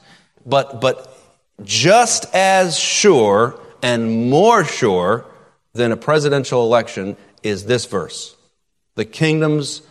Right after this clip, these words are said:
of this world will become the kingdoms of our Lord and of his Christ." We've gotta keep that in mind. It's more important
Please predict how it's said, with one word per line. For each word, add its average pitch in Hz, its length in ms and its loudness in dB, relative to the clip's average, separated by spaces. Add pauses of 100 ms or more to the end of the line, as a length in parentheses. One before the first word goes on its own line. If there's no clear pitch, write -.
(220)
of 110 160 -2
this 143 220 0
world 110 580 0
will 156 400 2
become 135 480 -2
the 113 80 -2
kingdoms 107 460 -4
of 98 100 -4
our 101 100 0
Lord 98 280 -2
and 90 120 -6
of 92 120 -4
his 95 100 -8
Christ." 82 380 -6 (240)
We've 92 100 -10
gotta 139 160 0
keep 165 200 -4
that 170 160 2
in 165 60 -4
mind. 180 380 -2 (220)
It's 107 180 -10
more 165 500 4
important 226 600 0